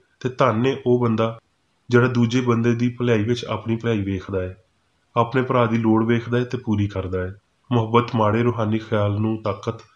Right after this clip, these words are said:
ਲਾਫਾਨੀਅਤ ਤੇ ਭਲਾਈ ਦਿੰਦੀ ਏ, ਜਿਹੜੀ ਸਾਰਿਆਂ ਵਿੱਚ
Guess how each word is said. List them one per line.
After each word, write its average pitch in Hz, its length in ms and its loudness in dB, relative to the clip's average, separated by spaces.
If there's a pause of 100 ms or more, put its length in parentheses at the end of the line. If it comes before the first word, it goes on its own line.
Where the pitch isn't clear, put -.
(440)
ਲਾਫਾਨੀਅਤ 120 520 4
ਤੇ 135 100 -6
ਭਲਾਈ 120 340 0
ਦਿੰਦੀ 117 400 0
ਏ, 110 200 -6 (580)
ਜਿਹੜੀ 123 220 4
ਸਾਰਿਆਂ 123 380 2
ਵਿੱਚ 131 240 -2